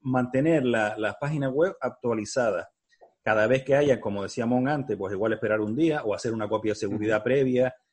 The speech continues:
Speaker 1: y luego
Speaker 2: Siempre.
Speaker 1: trabajar con lo otro, siempre la copia de seguridad para no perder datos por, por si un momento dado esa actualización no está suficientemente trabajada, vamos a llamarlo así. Luego, si vamos a descargar, mm, determinados complementos,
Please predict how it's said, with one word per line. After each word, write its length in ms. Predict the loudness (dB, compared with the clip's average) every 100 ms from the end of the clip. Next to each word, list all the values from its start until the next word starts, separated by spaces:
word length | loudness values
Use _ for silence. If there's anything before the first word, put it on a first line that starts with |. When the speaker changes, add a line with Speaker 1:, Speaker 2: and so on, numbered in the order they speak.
| -6
Speaker 1:
y 80 | -2
luego 180 | 0 2
Speaker 2:
Siempre. 180 | 4 4
Speaker 1:
trabajar 200 | 2 -2
con 140 | -2
lo 100 | 0
otro, 340 | 0 2 0 0
siempre 340 | 0 -2 0
la 120 | -2
copia 220 | -2 -2 -2
de 40 |
seguridad 460 | -2 -2 2 0 0
para 120 | -4
no 120 | -4
perder 280 | -6 -6 -4
datos 280 | -4 -4 -8
por, 200 | -10 -10
por 140 | -12 -12
si 100 | -10
un 60 |
momento 320 | -8 -10 -6
dado 200 | -4 -2
esa 140 | -2 -6
actualización 720 | -8 -10 -8 -12 -6 -6 -6 _ _ _ -10
no 100 | -6
está 200 | -4 -6
suficientemente 920 | -8 -12 -10 -8 -8 -6 -8 -6 -4
trabajada, 460 | -2 -4 -2 -4 -4
vamos 240 | -6 -10
a 40 |
llamarlo 300 | -10 -12 -14
así. 180 | -18 -20 -20 _ _ _ _ _
Luego, 340 | 2 4 4 2
si 160 | 2
vamos 240 | 2 2 2
a 60 |
descargar, 680 | 2 2 2 4 2 2 -2 _
mm, 160 | -10 -6
determinados 520 | -4 -2 -2 -2 0
complementos, 720 | -2 0 0 0 -2 -6 -10